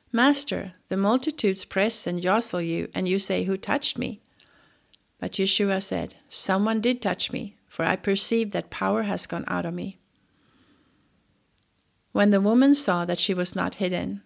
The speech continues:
she came trembling, and falling down before him, declared to him in the presence of all the people the reason why she had touched him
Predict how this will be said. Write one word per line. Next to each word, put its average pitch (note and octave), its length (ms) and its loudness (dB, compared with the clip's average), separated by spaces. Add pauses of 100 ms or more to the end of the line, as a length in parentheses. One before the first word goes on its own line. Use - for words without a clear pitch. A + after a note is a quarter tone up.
(180)
she - 220 -2
came F#3+ 400 0
trembling, F#3 680 -2 (580)
and G#3+ 160 0
falling A#3 440 6
down F#3+ 280 2
before F#3 400 0
him, F#3 400 -4
declared G3 520 -2
to F#3 140 -2
him F3+ 320 -4
in F#3 140 -2
the F#3 80 -2
presence G#3 540 -2
of F#3 140 0
all F3+ 220 0
the A3 80 -4
people A3+ 560 -4 (600)
the F#3 120 2
reason G3+ 460 2
why F#3+ 160 0
she F#3+ 160 -2
had F3+ 220 -4
touched F#3 340 -4
him A3+ 240 -6